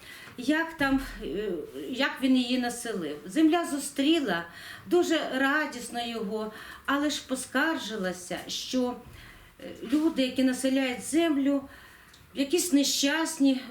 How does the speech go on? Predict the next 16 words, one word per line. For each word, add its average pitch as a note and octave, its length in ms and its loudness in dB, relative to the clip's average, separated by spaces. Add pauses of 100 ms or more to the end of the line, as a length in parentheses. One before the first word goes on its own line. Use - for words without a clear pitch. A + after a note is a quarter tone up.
(140)
в A3 160 -2
муках D4 560 6
народжуються, C4+ 880 2
помирають C#4 800 2
в B3+ 100 -6
муках, C4 580 4 (260)
життя D#4 420 4
їх D#4 100 0
таке D4 300 0
нещасливе, C#4 800 2
безрадісне. A#3 1000 -2 (400)
І C4 340 4 (1300)
що C#4 300 0
на C#4+ 160 4
одну D4 220 4
усмішку A#3 920 -4